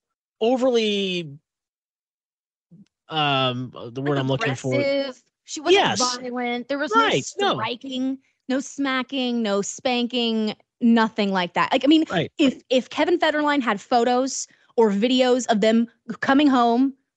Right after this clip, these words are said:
Speaker 2: to his house after leaving Brittany's house with bruises or crying, or, you know what I mean? Like, s-, if, if you had something like that, then
Speaker 1: Yeah,
Speaker 2: yes,
Speaker 1: and the,
Speaker 2: stand
Speaker 1: yeah.
Speaker 2: up for yourself and stand up for
Speaker 1: Right.
Speaker 2: your kids. But this is a bullying tactic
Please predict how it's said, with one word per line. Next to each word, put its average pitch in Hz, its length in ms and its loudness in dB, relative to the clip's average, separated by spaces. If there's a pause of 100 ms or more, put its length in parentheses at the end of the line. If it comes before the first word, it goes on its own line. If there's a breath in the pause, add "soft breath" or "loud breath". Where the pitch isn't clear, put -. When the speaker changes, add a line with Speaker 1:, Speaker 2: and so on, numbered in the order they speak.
(260)
Speaker 2:
to 240 260 4
his 269 260 2
house 196 460 -2 (140)
after 220 260 0
leaving 262 340 2
Brittany's 226 300 0
house 190 260 -2
with 202 180 -2
bruises 208 720 4 (680)
or 196 360 4 (180 soft breath)
crying, 214 540 2
or, 247 100 2
you 302 80 4
know 294 60 4
what 277 40 4
I - 20 4
mean? 262 140 4
Like, 226 140 0
s-, - 240 -18
if, 240 240 0
if 220 220 0
you 262 140 6
had 285 240 0
something 285 540 2
like 240 260 0
that, 196 380 0 (680)
then 196 560 4 (400)
Speaker 1:
Yeah, 233 200 4
Speaker 2:
yes, 196 160 -2
Speaker 1:
and 143 100 0
the, - 40 -10
Speaker 2:
stand 233 260 -2
Speaker 1:
yeah. 190 100 4
Speaker 2:
up 202 80 -2
for 240 80 -2
yourself 202 500 0
and 214 140 -8
stand 202 200 -2
up 180 60 -2
for 160 60 -2
Speaker 1:
Right. 190 80 0
Speaker 2:
your 185 100 -4
kids. - 380 -6 (220)
But 226 140 -2
this 262 200 0
is 320 140 -2
a 262 60 2
bullying 226 640 0
tactic 240 640 -4